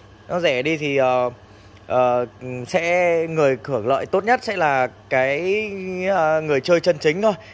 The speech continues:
Người chơi thuần túy thôi anh chị ạ. Cho nên là cái giá nó càng giảm ấy thì, ừ, anh chị càng có cơ hội để mua, càng có cơ hội để chơi. Chứ cũng đừng có đổi lỗi là tại cái gì nó, nó giảm. Rồi,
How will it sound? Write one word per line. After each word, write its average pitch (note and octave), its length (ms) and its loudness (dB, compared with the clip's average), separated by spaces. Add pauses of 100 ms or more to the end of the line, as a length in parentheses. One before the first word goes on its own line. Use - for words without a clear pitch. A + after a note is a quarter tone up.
Người D3+ 240 2
chơi E3+ 420 4
thuần D3+ 220 -2
túy D#3 180 0
thôi F3 300 0
anh D3+ 160 -8
chị E3+ 120 -8
ạ. E3 80 -6 (1500)
Cho E3+ 80 -2
nên E3 180 2
là C#3 340 4 (340)
cái F3 100 4
giá D#3+ 240 4
nó G#3+ 100 2
càng E3+ 300 2
giảm C3+ 260 0
ấy G3 160 -2 (220)
thì, C#3+ 460 0
ừ, E3 60 -8 (480)
anh F#3 160 0
chị - 280 -8
càng E3 280 0
có D3+ 140 0
cơ G3+ 220 0
hội F#3+ 260 0
để B2 120 -4
mua, D#3 260 0 (520)
càng D#3 280 0
có D3+ 120 2
cơ F#3+ 160 0
hội F#3 220 0
để B2 140 -4
chơi. F3 280 4 (380)
Chứ F3 260 -2
cũng F3 840 -6
đừng C#3 240 0
có F3 400 2
đổi C3 220 -2
lỗi F3 260 -2
là C#3+ 240 0
tại D3+ 200 0
cái D#3 160 -10
gì D3+ 240 -6
nó, D3 200 -4
nó F3+ 160 -2
giảm. D#3 320 -6 (480)
Rồi, D#3+ 160 4